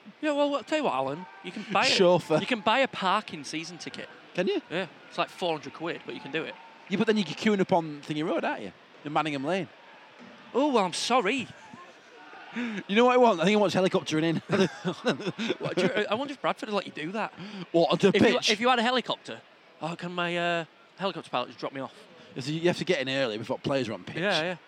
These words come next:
Speaker 1: yeah.
Speaker 2: <laughs> Just come on. Tom's here again. Come on, off pitch.
Speaker 1: I wonder if they would.
Speaker 2: Of course they would. You can land a, co-,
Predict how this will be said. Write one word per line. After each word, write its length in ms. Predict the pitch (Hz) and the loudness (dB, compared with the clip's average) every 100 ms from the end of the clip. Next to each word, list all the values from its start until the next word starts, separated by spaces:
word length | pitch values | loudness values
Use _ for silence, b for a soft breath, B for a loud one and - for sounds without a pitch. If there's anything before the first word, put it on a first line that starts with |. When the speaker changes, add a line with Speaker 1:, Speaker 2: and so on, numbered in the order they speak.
| - | -16
Speaker 1:
yeah. 60 | 175 - | -14 -14
Speaker 2:
<laughs> 140 | - - | -18 -2
Just 280 | 170 - - | -2 -2 -8
come 160 | - | -2
on. 100 | 147 - - B B B | -2 -2 -12 B B B
Tom's 300 | - 214 214 | 2 4 4
here 220 | 180 170 170 | 4 4 4
again. 340 | 156 156 160 - | 2 0 0 0
Come 120 | 180 | 2
on, 120 | 170 | 2
off 160 | 170 165 | 0 2
pitch. 380 | 180 147 - 160 | 2 2 0 -2
Speaker 1:
I 20 | |
wonder 140 | 226 | -4
if 80 | - | -6
they 80 | 139 | -6
would. 220 | 127 208 | -6 -6
Speaker 2:
Of 300 | - - - | -10 -20 -6
course 220 | 311 339 | -2 -2
they 60 | 233 | 0
would. 220 | 185 110 | 0 0
You 60 | 127 | -4
can 100 | 160 | -2
land 160 | 202 | 0
a, 40 | 214 | 0
co-, 120 | - | -2